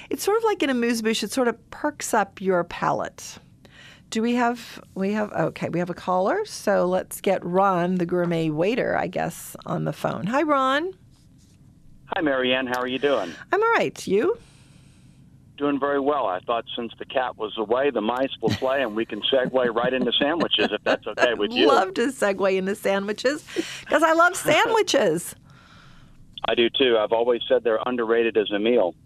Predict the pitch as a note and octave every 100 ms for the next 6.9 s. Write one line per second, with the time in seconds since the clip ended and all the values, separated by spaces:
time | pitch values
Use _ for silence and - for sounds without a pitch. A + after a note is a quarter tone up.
0 | - F3 F3 D#4+ - - E3 - - -
1 | - F3 - G#3 G#3 F3 G3 G3 E3+ F#3
2 | F#3 D3+ D#3+ D3 C#3+ - B2+ A2+ A#2 A2
3 | G#2+ G2+ A#2+ G#2 D3+ D3 A#2+ G#2 G#2+ G#2
4 | - - - - A#2+ G#2+ G#2 C3+ - B2
5 | G#2+ G2+ - A#2 A2 A2 G#2 G2+ G#2+ -
6 | A#2 G#2+ - - B2 B2 A#2 - G#2+